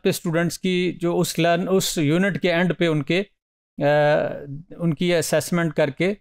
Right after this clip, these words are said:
उसको देखा जाता है। अ, next type of, अ, अ, assessment है नॉर्म रेफरेंस टेस्ट। अ, नॉर्म रेफरेंस टेस्ट, डियर स्टूडेंट्स, अ,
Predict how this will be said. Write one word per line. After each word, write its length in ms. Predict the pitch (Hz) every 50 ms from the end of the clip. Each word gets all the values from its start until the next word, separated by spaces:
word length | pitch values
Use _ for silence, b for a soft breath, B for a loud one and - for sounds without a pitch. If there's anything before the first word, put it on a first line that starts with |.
| _ _
उसको 240 | 165 - - - 160
देखा 320 | 135 139 139 - - 143
जाता 280 | 120 120 117 110 - 110
है। 140 | 107 - - _ _ _ _ _ _ _ _ _ _ _ _ _ _ _
अ, 360 | - 143 143 147 151 151 156 151
next 460 | 139 156 160 196 254 247 - - - 277
type 200 | 262 254 254 - 262 254
of, 180 | - - -
अ, 320 | 254 240 233 233 240 233 208
अ, 920 | 185 185 185 185 185 190 196 - - - 180 185 180 180 170 156 - 185
assessment 560 | 175 - 220 220 202 - 233 240 240 214 -
है 180 | 202 202 196 208
नॉर्म 500 | 196 190 180 180 185 202 214 220 220 214
रेफरेंस 520 | 180 180 170 - - 185 190 170 - -
टेस्ट। 320 | 175 151 139 - - - - - _ _ _ _ _ _ _ _ _ _ _ _ _ _ _ _ _ _ _ _ _ _ _ -
अ, 280 | 160 165 170 175 185 180
नॉर्म 380 | 180 175 175 190 233 262 254
रेफरेंस 580 | 262 254 233 - - - 254 247 214 196 190 185 -
टेस्ट, 260 | - 226 233 - - - 180
डियर 240 | 156 196 226 262
स्टूडेंट्स, 540 | 247 - - 247 233 233 247 247 - - -
अ, 280 | 233 220 220 226 226